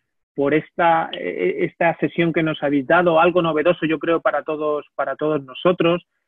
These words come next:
que no estamos muy acostumbrados, como decía Mario, a ma-, a, a, a muchas veces a oír nuestra mente, nuestros sentimientos, nuestras emociones, y, eh,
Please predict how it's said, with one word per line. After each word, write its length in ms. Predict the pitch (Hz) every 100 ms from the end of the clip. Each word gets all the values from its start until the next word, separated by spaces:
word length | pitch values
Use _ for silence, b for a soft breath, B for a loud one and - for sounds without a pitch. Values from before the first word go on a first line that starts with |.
| _ _ _ _
que 120 | 156
no 80 | 156
estamos 300 | - 185 180
muy 160 | 180
acostumbrados, 640 | 180 165 165 160 175 170 156
como 220 | 156 151
decía 320 | 147 139 170
Mario, 320 | 156 165 165 147
a 80 |
ma-, 140 | 139 143
a, 720 | 147 139 139 71 - 139 67
a, 600 | - - - - - - - -
a 40 |
muchas 240 | 156 156
veces 180 | 160 160 -
a 60 |
oír 140 | 151 160
nuestra 400 | 160 - 151 147
mente, 360 | 160 175 165
nuestros 340 | 147 147 151 139
sentimientos, 540 | 139 131 139 160 156
nuestras 320 | 147 143 143 -
emociones, 580 | 135 - 165 175 165 165 _ _ _ _ _ _ -
y, 300 | 185 170
eh, 40 | 156